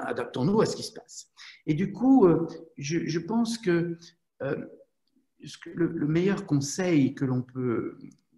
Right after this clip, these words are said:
avoir pour soi-même et pour les autres aujourd'hui,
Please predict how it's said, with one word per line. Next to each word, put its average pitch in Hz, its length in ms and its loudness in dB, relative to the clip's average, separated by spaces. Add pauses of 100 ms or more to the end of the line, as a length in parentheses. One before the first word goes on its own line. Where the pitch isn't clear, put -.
(140)
avoir 131 440 -4
pour 117 160 -8
soi-même 131 360 0
et 123 60 0
pour 120 200 -6
les 120 240 -2
autres 147 220 0
aujourd'hui, 127 640 -6